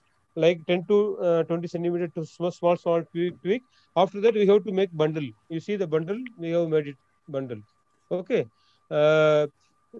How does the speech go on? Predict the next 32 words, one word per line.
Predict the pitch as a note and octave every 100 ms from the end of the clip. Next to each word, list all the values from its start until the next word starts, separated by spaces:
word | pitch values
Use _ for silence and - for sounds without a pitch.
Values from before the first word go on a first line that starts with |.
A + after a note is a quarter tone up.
| E3+
here, | G3 G#3 G#3 - -
uh, | G3+ F#3+
like | F#3+ G#3+
around | G#3 G3 A3 G#3
hundred | G#3 F#3 G3+ G3+
gram. | F3+ D#3 C3+ -
The | E3
bundle, | E3 F3+ G3+
it | G3
will | G3 F#3+
be | G3
around | F#3 F#3
hundred | D#3+ E3 F3
gram. | D#3 F3+ C4 - _ _ -
I | F3
told | F3+ F#3 G#3+ A3+
initially | G3 F#3 - G#3 G3+ C4 C4 -
for | F#3 F3+
one | E3 F#3+ G3+
meter | G#3+ A3 F#3
shoot | E3 - F#3 F#3+
length, | A3 A#3+
minimum | F3 F3+ G3+ G#3+ G#3+ _ -
ten | F3+ F#3
to | A3 A#3+
maximum | F#3 F3 G3
twenty | F3+ F3+ E3+ F3+
gram | E3+ G3 G3+
brood | E3+ F3+
lac | F3 D#3+
is | E3 D#3
needed. | D3+ F#3+